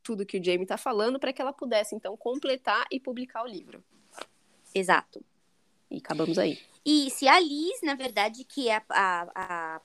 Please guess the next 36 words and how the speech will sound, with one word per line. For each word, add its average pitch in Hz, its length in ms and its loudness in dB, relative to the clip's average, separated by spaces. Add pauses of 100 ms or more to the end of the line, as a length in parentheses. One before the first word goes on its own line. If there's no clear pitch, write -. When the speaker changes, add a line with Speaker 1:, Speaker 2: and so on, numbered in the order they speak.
Speaker 2:
policial 214 760 2 (100)
e 233 320 -12
parceira 185 500 -8
romântica 208 640 -10
da, 180 340 -2
da 202 120 0
mãe 175 260 -6
do 196 180 -14
Jamie, 254 460 -2
ela 214 240 0
não 330 140 -6
tava 285 260 4
acreditando 320 600 -6
muito 302 360 -6
até 247 180 -4
a 226 100 2
hora 220 180 2
que 170 100 -2
Speaker 1:
Uhum. 165 60 4
Speaker 2:
ali 160 200 2
o, 262 60 -8
o 254 420 -8 (100)
Jamie, 220 340 -8
no 262 100 -6
final, 254 380 2
ele 269 120 -4
pede 214 400 0
pro - 180 -10
fantasma 220 600 0
do - 120 -10
Regis, 226 560 0
né, 202 100 -6
que - 160 -12
é 165 60 0
o, 160 40 -2
Speaker 1:
O 156 220 -10